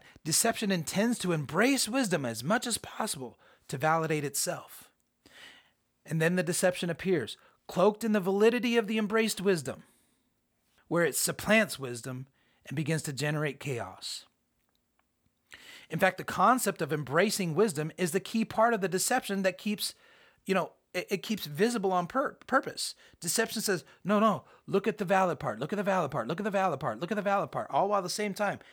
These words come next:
feeding you, you know, a spoonful of sugar helps the medicine go down, right?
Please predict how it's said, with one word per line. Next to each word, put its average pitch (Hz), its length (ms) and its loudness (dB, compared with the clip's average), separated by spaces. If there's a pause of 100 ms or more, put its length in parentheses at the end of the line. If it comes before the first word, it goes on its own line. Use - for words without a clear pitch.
(100)
feeding 190 400 -2
you, 180 140 0
you 185 120 0
know, 202 100 0
a 151 60 -2
spoonful 202 580 0
of 190 60 0
sugar 214 440 -2 (200)
helps 196 260 0
the 214 60 -4
medicine 196 500 0
go 131 180 0
down, 104 220 -10
right? 160 240 -6